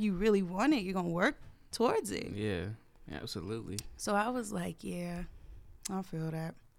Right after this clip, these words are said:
Speaker 2: Yeah. You wanna go get it.
Speaker 1: Mm-hmm.
Speaker 2: It's <laughs> all the little cliche sayings. <laughs>
Speaker 1: Yeah, all of that, all of those things.
Speaker 2: Mm, yeah.
Speaker 1: But it's the truth.
Speaker 2: It is.
Speaker 1: But one thing, um, my back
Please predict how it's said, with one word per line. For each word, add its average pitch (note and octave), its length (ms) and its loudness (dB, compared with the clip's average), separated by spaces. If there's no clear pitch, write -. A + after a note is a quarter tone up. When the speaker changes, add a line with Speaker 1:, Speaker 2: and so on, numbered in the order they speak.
Speaker 2:
Yeah. G#2 240 -2
You F#2 160 -6
wanna A2 180 -2
go G#2+ 160 -2
get G#2+ 240 -6
it. - 160 -8
Speaker 1:
Mm-hmm. G#3 560 6
Speaker 2:
It's B2+ 120 -4
<laughs> - 0 -
all B2+ 180 4
the B2+ 80 2
little B2 180 6
cliche A2 480 2
sayings. G#2+ 540 4
<laughs> - 40 -6
Speaker 1:
Yeah, A4 400 10
all C#4+ 200 10
of E4 160 6
that, D4 340 4
all B3+ 180 6
of B3 60 4
those B3 220 2
things. G3 480 0
Speaker 2:
Mm, A2+ 200 0
yeah. F#2+ 360 2
Speaker 1:
But C#4+ 140 10
it's E4 200 6
the C#4+ 140 -2
truth. D4+ 440 -4
Speaker 2:
It F#2 160 0
is. E2+ 460 0
Speaker 1:
But C#4 300 4
one D4+ 240 4
thing, D4 500 2
um, A#3 400 0
my F#3+ 60 -12
back G3 260 -10